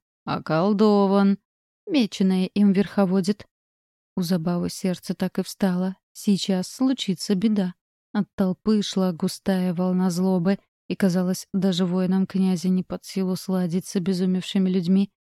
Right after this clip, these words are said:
Ей надо что-то придумать. Но пока Забава бестолково оглядывалась по сторонам, решая, чем отвлечь взбесившийся народ,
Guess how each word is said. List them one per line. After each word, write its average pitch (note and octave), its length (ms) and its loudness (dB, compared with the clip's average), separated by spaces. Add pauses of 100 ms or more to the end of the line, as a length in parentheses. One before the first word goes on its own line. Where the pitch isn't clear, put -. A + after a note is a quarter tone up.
(240)
Ей G3+ 240 4
надо F3+ 280 0
что-то - 360 -8
придумать. G3+ 680 2 (520)
Но A3+ 240 10
пока A#3 340 0
Забава F#3 440 2
бестолково F#3 680 -2
оглядывалась F#3 600 -2
по - 140 -18
сторонам, G3 500 0
решая, F#3 400 -2
чем F#3+ 300 0
отвлечь F#3 540 -2
взбесившийся F#3 880 -4
народ, F#3 380 0